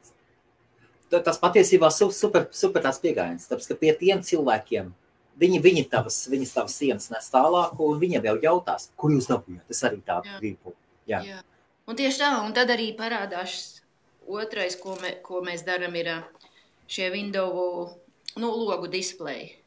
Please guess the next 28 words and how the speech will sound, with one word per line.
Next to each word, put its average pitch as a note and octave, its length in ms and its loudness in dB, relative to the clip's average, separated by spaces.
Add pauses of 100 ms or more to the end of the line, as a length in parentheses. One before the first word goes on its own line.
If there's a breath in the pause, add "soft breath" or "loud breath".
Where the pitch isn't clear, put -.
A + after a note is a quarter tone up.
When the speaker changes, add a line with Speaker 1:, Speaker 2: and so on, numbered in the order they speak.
(440)
Speaker 2:
Vai, F#3+ 320 -6
vai F3+ 200 -2
tie F#3+ 180 -6
ir F#3+ 80 -6
kādi F3+ 240 -8
saloni, A#3 720 -4
vai D#3 240 -8
veikali, G3 640 -6
vai, D#3+ 280 -6 (120)
ā, D3+ 100 -12 (920 soft breath)
butīks, G3+ 640 -10
ja, F3 180 -8
kur - 200 -16 (380)
pārdod, F3 400 -8
Speaker 1:
Jā. - 60 -12
Speaker 2:
piemēram, E3+ 360 -12
tagad F#3 260 -10
mums F3+ 220 -10
ir E3 120 -10
divi E3+ 240 -8
projekti E3 440 -8
lieli, E3 380 -6 (380 soft breath)
divos E3 320 -6
kāzu F3 320 -2
salonos. C#3 720 -6 (1120 soft breath)
Vienā G#3 440 -2
grib, F#3+ 680 -8
lai, D#3+ 240 -4